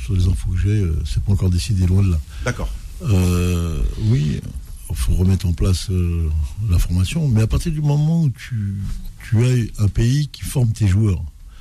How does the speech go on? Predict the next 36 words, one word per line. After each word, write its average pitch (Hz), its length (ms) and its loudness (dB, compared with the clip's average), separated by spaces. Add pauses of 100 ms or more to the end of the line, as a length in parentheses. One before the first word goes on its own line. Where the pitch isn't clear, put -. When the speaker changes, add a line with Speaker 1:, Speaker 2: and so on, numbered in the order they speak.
(460)
Speaker 1:
qu'ils 95 180 2
appellent 117 180 2
les 110 80 2
binationaux, 107 640 2 (180)
qui - 140 -10
te 98 140 2
sert 127 260 2
une 104 140 2
sélection 98 580 0 (560)
jusqu'au 104 320 2
niveau 101 340 2
des 98 140 -2
U 92 140 2
dix-sept, 90 400 -2
dix-huit, 101 440 0 (440)
qui - 120 -8
te - 60 -4
sert 98 100 2
une 98 80 4
sélection. 95 440 0
Pourquoi - 280 0
veux-tu, 120 300 -2
tu - 220 -8
t'emmerdes, 110 440 0
toi, 131 360 -4 (260)
dans 95 200 2
un 95 160 2 (580)
pays 110 340 2 (480)
dont 107 100 2
le 104 80 4
fonctionnement 104 800 0 (560)
n'impose - 360 0
pas 107 200 0 (160)
à 101 60 0
ces - 160 0
gens-là, 107 300 2